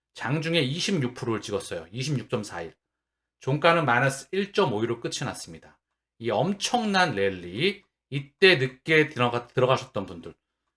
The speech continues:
차라리 여기는 났을지 모르겠습니다.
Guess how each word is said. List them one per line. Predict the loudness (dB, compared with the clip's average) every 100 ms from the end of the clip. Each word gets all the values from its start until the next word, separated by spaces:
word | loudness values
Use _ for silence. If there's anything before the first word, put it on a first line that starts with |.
| _
차라리 | -4 0 2
여기는 | 2 2 4 4
났을지 | 4 2 -2 -6
모르겠습니다. | -6 -4 -8 -8 -14 -6 0 2 0 -8